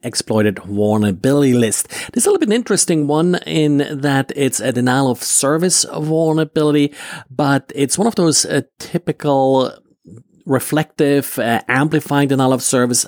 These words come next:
uh, vulnerabilities that take advantage, in this case, of the service location protocol. It's yet another protocol that was never really sort of meant to be used on the public internet.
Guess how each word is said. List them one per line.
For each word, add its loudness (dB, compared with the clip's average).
uh, 0
vulnerabilities 0
that -2
take 0
advantage, 0
in -6
this -2
case, -2
of -4
the 2
service 0
location -2
protocol. -4
It's 0
yet 2
another 2
protocol 2
that 0
was -2
never 2
really 2
sort 0
of -2
meant 0
to -4
be -2
used 2
on 0
the -2
public -4
internet. 0